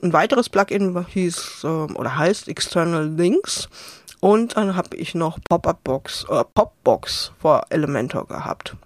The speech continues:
Ja, vielleicht hilft dir das ja weiter. Wenn du es nachlesen willst, schau in den Blogartikel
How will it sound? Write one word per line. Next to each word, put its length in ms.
Ja, 220
vielleicht 360
hilft 200
dir 80
das 220
ja 120
weiter. 380
Wenn 140
du 60
es 120
nachlesen 580
willst, 300
schau 260
in 80
den 100
Blogartikel 640